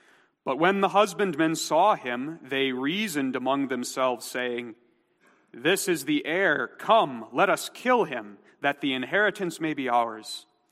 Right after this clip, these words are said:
So they cast him out of the vineyard and killed him. What, therefore, shall the Lord of the vineyard do unto them?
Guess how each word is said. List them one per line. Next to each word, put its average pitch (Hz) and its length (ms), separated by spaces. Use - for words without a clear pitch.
So 127 200
they 113 160
cast - 460
him 160 200
out 139 280
of 127 100
the 123 80
vineyard 117 420
and 113 240
killed 180 320
him. 107 240
What, - 680
therefore, 107 640
shall 127 280
the 120 80
Lord 139 300
of 143 100
the 143 60
vineyard 139 440
do 117 400
unto 113 240
them? 107 300